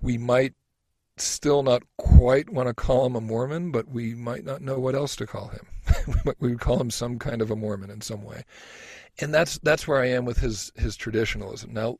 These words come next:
let's compare that to someone for whom the process would be entirely uncomplicated. Um, this, this philosophy, if we wanna call it that, or worldview, traditionalism,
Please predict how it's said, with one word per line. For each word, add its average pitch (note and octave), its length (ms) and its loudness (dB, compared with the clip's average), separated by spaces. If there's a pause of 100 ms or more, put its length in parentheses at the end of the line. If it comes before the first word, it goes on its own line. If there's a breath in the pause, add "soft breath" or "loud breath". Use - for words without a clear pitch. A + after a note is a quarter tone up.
let's C#3 200 -2
compare C3 460 8
that A2 280 2 (240)
to A2+ 100 -10
someone G#2 600 -6 (500 loud breath)
for A2+ 260 -2
whom A#2 240 -4
the A2 60 -2
process G#2+ 560 -2
would G#2 180 -4
be G2+ 400 -4 (840)
entirely G#2+ 500 0
uncomplicated. G2+ 800 -6 (1080 loud breath)
Um, C3+ 380 4 (100)
this, C#3+ 560 2
this D#3 500 0 (420)
philosophy, B2 960 2
if G2+ 140 -10
we A2+ 80 -6
wanna G#2+ 160 -4
call C#3 320 4
it C3 100 -8
that, A2+ 360 0
or A2+ 120 -4
worldview, A2 1080 2
traditionalism, G#2 1000 -2